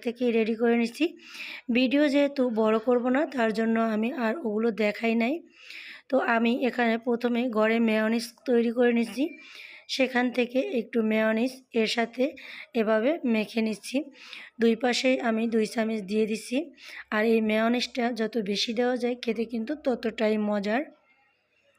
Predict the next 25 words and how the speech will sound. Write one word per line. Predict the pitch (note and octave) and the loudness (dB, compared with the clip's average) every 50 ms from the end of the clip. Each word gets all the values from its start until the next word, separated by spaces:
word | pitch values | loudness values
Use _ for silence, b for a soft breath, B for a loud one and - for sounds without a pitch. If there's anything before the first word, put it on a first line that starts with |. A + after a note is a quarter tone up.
| b b b b b b b _ | b b b b b b b _
এবার | - B3+ A3+ B3 B3 C4 G4+ C4+ | -2 0 2 2 0 0 0 0
আমি | B3 B3 A3+ A3 B3 C#4 - - _ _ _ _ _ _ | 0 0 2 0 0 -2 -6 -14 _ _ _ _ _ _
মুরগির | - A3 A3 A3+ A#3 A#3 A3 G#3+ A#3+ B3 D4 B3+ | -2 0 2 4 2 2 2 0 -2 -2 -2 -2
বুকের | A3 G#3+ A3 A3 B3 A#3 A#3 | -2 -2 -2 0 2 2 2
মাংস, | A3+ G#3+ G#3+ G#3+ A3 - - - A#3+ C#4 D4+ B B B B B B B B - | 2 2 0 -2 -2 -4 -4 -4 -4 -4 -4 B B B B B B B B 0
যেটা | A3 A#3 A#3 A#3+ A3+ F4 F4+ - A#3+ | 0 0 2 2 0 -2 0 2 2
অল্প | A#3+ A#3+ A#3+ A#3+ C4+ C4+ C#4 C4+ C4+ | 2 2 0 -2 -2 -2 -2 -2 -2
কিছু | - B3+ A#3 - - A#3 A#3 A#3+ | -6 -6 -6 -2 -2 0 0 2
মশলা | A3+ A3+ A3+ A3+ - - A#3 A3 A3 A3 G#3 | 2 2 2 0 -2 -2 -2 0 0 0 0
মেখে | G#3 G#3+ A3 G#3+ - - A#3 B3 C4+ B B B B B B B _ | 2 0 0 -2 -2 -2 -2 -2 -2 B B B B B B B _
তেলে | - A#3+ A#3 A#3 A#3+ B3 D#4+ | 2 4 4 6 4 2 2
এভাবে | F#4 A#3+ G#3 A3+ A3 A3 A3+ A3 | 2 0 2 2 2 4 2 2
একটু | A3 A3 - C#4 C#4 A#3 | 2 0 -4 -4 -2 -2
ভেজে | G#3+ G3+ A3 G#3 G3 A3+ | 0 0 0 0 0 0
নিচ্ছি। | G#3+ G#3+ G#3 - - - - - D4 D4+ B B B B B B B B B B B _ | -2 -2 -4 -8 -12 -16 -6 -6 -6 -6 B B B B B B B B B B B _
এটা | - C4 A#3 C4 B3+ B3+ G#3 F#3+ | -4 -2 0 0 0 0 0 0
যে | A3 A3+ | 0 0
কোনো | A3+ - B3 A#3+ A#3+ B3 C#4 B3 C4+ | 2 0 0 0 2 0 -2 -4 -8
সময় | - - - B3 A#3 A3 A3 A#3 | -8 -2 0 2 2 2 2 2
রান্না | A#3+ A#3 A3+ A3+ A3+ A3+ A3+ A#3 A3 | 2 0 0 0 0 2 0 0 0
করার | A3 A#3 A#3 A#3 A#3 A3+ | 0 0 0 2 0 0
সময়ও | - A#3+ A#3 A#3 A3+ A3+ A#3 A#3 | 0 0 0 2 0 0 0 -2
একটু | A3+ A3+ B3 A3 | -2 -4 -8 -10
করে | - - A3+ A3 A3 G#3+ | -6 -2 0 0 0 0
নিলেই | G#3+ A3 A3 A3+ A3 | 0 -2 -2 -2 -4